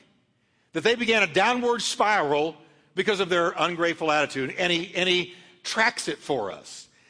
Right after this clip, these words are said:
It says next, once they decided not to thank God,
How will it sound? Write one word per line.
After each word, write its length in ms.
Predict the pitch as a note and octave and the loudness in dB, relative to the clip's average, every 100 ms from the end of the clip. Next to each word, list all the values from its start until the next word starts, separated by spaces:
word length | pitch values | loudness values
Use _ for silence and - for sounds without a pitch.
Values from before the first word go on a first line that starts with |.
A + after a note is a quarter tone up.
| _ | _
It 120 | G3 F3+ | -4 2
says 240 | B3 G#3 | 2 2
next, 520 | A#3 C4 - - - - _ _ _ | 0 0 -2 -10 -14 -20 _ _ _
once 240 | D3+ C4+ - | -2 0 0
they 160 | C4 | 0
decided 340 | B3 B3+ A#3+ A#3 | 0 2 2 2
not 160 | A#3 | 0
to 60 | G#3+ | -2
thank 320 | B3 A#3 A3+ | 0 0 2
God, 320 | A3 A#3 A#3+ | 2 2 0